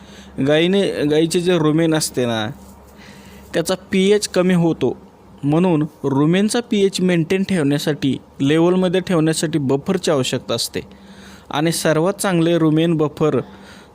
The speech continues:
जर म्हटलं तर सोडा बाय कार्ब हेच आहे मित्रांनो. म्हणून आपण आपल्या जास्त दुधाच्या गाईला तिची पचनसंस्था चांगली राहण्यासाठी,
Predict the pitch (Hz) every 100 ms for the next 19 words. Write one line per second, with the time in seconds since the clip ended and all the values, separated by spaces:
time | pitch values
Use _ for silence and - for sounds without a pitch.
0 | 135 170 170 156 156 143 123 - - -
1 | - 160 151 - 170 170 180 180 180 165
2 | 156 151 160 165 185 - - - - -
3 | 175 151 120 110 107 90 - - - -
4 | - - 123 127 175 190 165 151 131 120
5 | - - - - 107 120 135 147 151 139
6 | 160 - 170 165 170 175 170 156 147 143
7 | 139 131 127 139 139 - 135 - 190 196
8 | 185 - 175 175 156 151 151 147 139 151
9 | 139 123